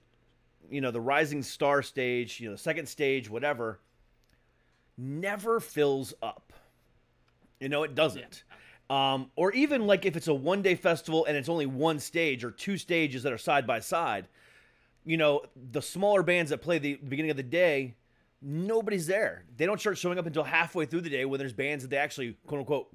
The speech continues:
Speaker 1: want to see. You know, and they're just wasting their money at that point 'cause they're not getting the full day event. But something like this, where there's potential to have that many people on the first day, second day, third, whatever,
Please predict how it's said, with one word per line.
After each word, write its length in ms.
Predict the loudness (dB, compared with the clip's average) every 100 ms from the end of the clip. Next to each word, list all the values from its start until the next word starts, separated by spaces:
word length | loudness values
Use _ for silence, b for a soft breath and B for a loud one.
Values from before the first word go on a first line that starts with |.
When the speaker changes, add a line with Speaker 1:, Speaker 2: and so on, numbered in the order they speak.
| -10
Speaker 1:
want 300 | -4 -4 -4
to 100 | -16
see. 300 | -16 -18 -20 _ b b b b _
You 100 | -8
know, 180 | -6 -4
and 260 | -6 -8 -6
they're 180 | -2
just 140 | -2 -2
wasting 380 | 0 0 -2 -2
their 120 | -2
money 300 | -2 -2 -2
at 120 | -2
that 200 | -4 -4
point 240 | -10 -10
'cause 120 | -10 -6
they're 100 | -2
not 220 | -2 -2
getting 200 | -4 -4
the 60 |
full 240 | -6 -4 -2
day 220 | 0 0
event. 540 | -2 -4 -2 -2 -6 -20 B B B
But 120 | -6
something 260 | -2 0 2
like 300 | 2 2 4
this, 340 | 4 4 0
where 80 | -4
there's 200 | -4 -6 -10 _
potential 480 | -8 -2 0 0 2
to 80 | 0
have 480 | 2 2 0 0 0
that 260 | 2 2 0
many 200 | -4 -4
people 480 | -4 -4 -4 -8 -12 b b b b
on 120 | -8
the 80 | -6
first 380 | 2 4 4 2
day, 200 | 0 0
second 300 | 0 -2 0
day, 140 | 0
third, 280 | 0 0 0
whatever, 400 | 2 2 2 -4